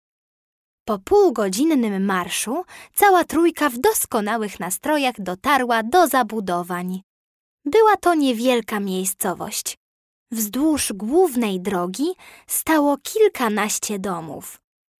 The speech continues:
Misia pamiętała, że wśród nich znajdowały się dwie zabytkowe chałupy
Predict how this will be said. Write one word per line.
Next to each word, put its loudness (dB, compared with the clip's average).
Misia 0
pamiętała, 0
że -6
wśród -6
nich -2
znajdowały 2
się -4
dwie -2
zabytkowe -2
chałupy -4